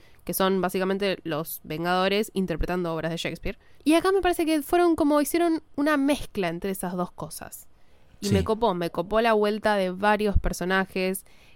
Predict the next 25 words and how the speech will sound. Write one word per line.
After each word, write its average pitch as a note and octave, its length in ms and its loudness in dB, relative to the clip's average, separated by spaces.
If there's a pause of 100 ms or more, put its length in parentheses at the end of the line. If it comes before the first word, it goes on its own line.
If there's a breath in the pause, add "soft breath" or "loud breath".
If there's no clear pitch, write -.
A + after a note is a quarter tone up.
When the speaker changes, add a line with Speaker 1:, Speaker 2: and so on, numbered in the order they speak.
(100)
Speaker 1:
eh, D#3+ 360 -8
el E3 120 -4
formato, F#3 680 -2
los F3 200 -2
vestuarios. F#3+ 800 0 (380 soft breath)
Hay C#4 160 2
un C4 80 2
paralelismo G#3+ 680 2 (100)
hermoso A3+ 800 0 (220)
que A#3+ 380 0 (220)
ella C4 600 0 (160)
está A#3 240 2
hablando A#3+ 400 4
con, F3 920 -2 (240)
no G3+ 180 -4
sé C#4 120 -2
si C4+ 100 -2
es B3+ 60 -4
con, F#3+ 280 -2
con G3+ 200 -4
Nick A#3 120 -8
Fury, D4 280 -4
no B3+ 80 -4
me B3+ 60 -4
acuerdo, C4 300 -4